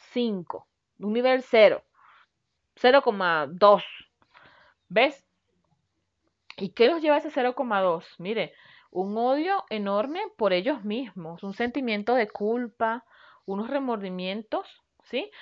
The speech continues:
Quizás por cosas que no fueron tan graves, pero que ellos, su mente, mire, la mente juega, que cada cabeza es un mundo y te puede hacer ver quién sabe qué cosas y no son. Como por ejemplo, hay chicas que son súper hermosas, que vienen a, a, que vienen a verme y entonces,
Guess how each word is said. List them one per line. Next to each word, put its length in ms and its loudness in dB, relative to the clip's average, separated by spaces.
Quizás 320 -4
por 180 -6
cosas 260 -8
que 100 -6
no 100 -8
fueron 280 -8
tan 180 -6
graves, 320 0
pero 240 -4
que 100 -8
ellos, 200 -4
su 120 -4
mente, 600 -4
mire, 400 -4
la 140 -4
mente 340 -4
juega, 400 0
que 160 -8
cada 260 4
cabeza 320 0
es 60 0
un 200 -4
mundo 300 -6
y 60 -8
te 100 -6
puede 240 -2
hacer 340 -4
ver 380 0
quién 200 -10
sabe 280 0
qué 140 -8
cosas 440 -4
y 100 -10
no 160 -10
son. 280 -4
Como 220 -6
por 140 0
ejemplo, 440 -2
hay 140 -4
chicas 220 -4
que 100 -6
son 160 -6
súper 380 -6
hermosas, 500 -6
que 160 -8
vienen 260 -6
a, 160 -8
a, 140 -12
que 100 -12
vienen 280 -8
a 80 -4
verme 360 -4
y 220 -12
entonces, 600 -12